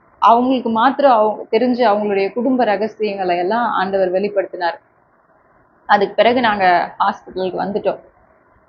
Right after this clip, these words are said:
ஹாஸ்பிட்டல்ல இப்போ ஆபரேஷன் பண்ணணும்னு சொல்லி சொல்றாங்க. எங்களுக்கு அறிமுகமாயிருந்த நிறைய பாஸ்டங்களுக்கு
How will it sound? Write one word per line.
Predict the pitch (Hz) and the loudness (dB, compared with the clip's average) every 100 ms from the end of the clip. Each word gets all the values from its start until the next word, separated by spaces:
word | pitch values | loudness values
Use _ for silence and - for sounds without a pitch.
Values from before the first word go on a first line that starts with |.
| _ - - - | _ -20 -10 2
ஹாஸ்பிட்டல்ல | 240 311 - 285 247 247 | 2 4 2 4 4 4
இப்போ | 285 233 226 285 320 - | 2 0 -2 0 2 2
ஆபரேஷன் | - 254 277 277 247 226 | 2 2 2 -2 -2 -4
பண்ணணும்னு | 226 202 208 220 | -4 -4 -4 -4
சொல்லி | 220 202 196 233 262 233 208 190 190 190 | -4 -4 -2 0 2 2 2 0 -2 -4
சொல்றாங்க. | 196 190 175 170 - _ _ _ _ _ _ _ _ _ _ - | -2 0 0 -4 -8 _ _ _ _ _ _ _ _ _ _ -2
எங்களுக்கு | 233 240 233 | 0 2 2
அறிமுகமாயிருந்த | 196 240 294 277 247 214 214 226 277 | 4 4 2 0 2 0 0 0 2
நிறைய | 202 233 277 | 2 2 2
பாஸ்டங்களுக்கு | 277 226 269 - 233 208 196 | 2 2 2 -4 -4 -2 2